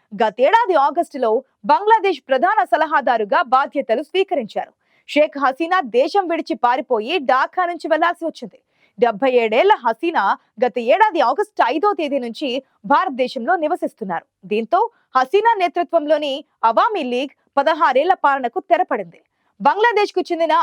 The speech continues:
అంతర్జాతీయ నేరాల ట్రిబ్యునల్ షేక్ హసీనాపై అరెస్టు వారెంట్లు జారీ చేసింది. హత్య సహా అనేక తీవ్రమైన కేసుల్లో ఆమెపై కేసులు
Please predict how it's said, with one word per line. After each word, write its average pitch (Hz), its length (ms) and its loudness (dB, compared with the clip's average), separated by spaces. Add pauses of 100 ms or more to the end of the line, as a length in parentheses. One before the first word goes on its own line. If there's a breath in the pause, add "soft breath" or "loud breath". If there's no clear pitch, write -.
అంతర్జాతీయ 302 720 -2 (140)
నేరాల 311 280 2 (140)
ట్రిబ్యునల్ 269 500 -2 (300)
షేక్ 359 280 0
హసీనాపై 294 500 -2 (160)
అరెస్టు 330 340 -4
వారెంట్లు 240 320 -4 (100)
జారీ 339 300 0
చేసింది. 190 320 -10 (420)
హత్య 240 260 0 (120)
సహా 254 220 2 (180)
అనేక 330 260 -2 (200)
తీవ్రమైన 392 500 2 (100)
కేసుల్లో 254 400 0 (420 soft breath)
ఆమెపై 277 320 2 (220)
కేసులు 311 300 0